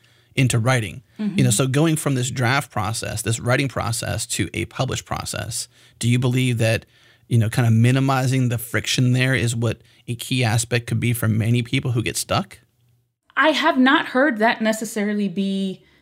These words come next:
Speaker 2: the issue for people, like, the, the drafting to publishing, only because a lot of devs tend to be very particular about their preferred
Speaker 1: Right.
Speaker 2: workflows. But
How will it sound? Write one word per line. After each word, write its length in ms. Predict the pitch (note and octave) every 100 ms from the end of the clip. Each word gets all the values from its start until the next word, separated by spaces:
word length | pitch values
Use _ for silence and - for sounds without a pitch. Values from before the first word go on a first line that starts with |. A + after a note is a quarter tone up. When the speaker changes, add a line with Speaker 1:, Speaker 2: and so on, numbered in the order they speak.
| _ -
Speaker 2:
the 200 | G#3 G3+
issue 460 | G#3 C4+ C#4+ D4+
for 320 | D4+ D4+ D4+
people, 500 | D4 D4+ D#4 E4 D#4+
like, 260 | D4 G#3 G3+
the, 280 | G3+ F#3 F3+
the 120 | F#3
drafting 500 | F3+ F#3+ G3 - G3+
to 140 | G3 F#3+
publishing, 720 | F#3+ G#3 A#3+ D4 D4 D#4 - _ _
only 240 | - A#3+ B3
because 420 | A3+ A3+ F#3 - -
a 160 | -
lot 220 | A#3+ B3
of 120 | C4+ G3
devs 400 | A3 A3 G#3+ -
tend 200 | A#3 G#3+
to 60 |
be 100 | G#3+
very 240 | G#3 G#3+ A#3+
particular 560 | A3+ A3 G#3+ A3 A3+
about 300 | G#3+ F#3+ F#3+
their 100 | G3
preferred 380 | F#3+ G#3 G#3 F#3+
Speaker 1:
Right. 200 | G#3 G3
Speaker 2:
workflows. 540 | - C4 C#4+ D#4+ - - _ _ _ _ _ -
But 300 | A#3 G#3+ -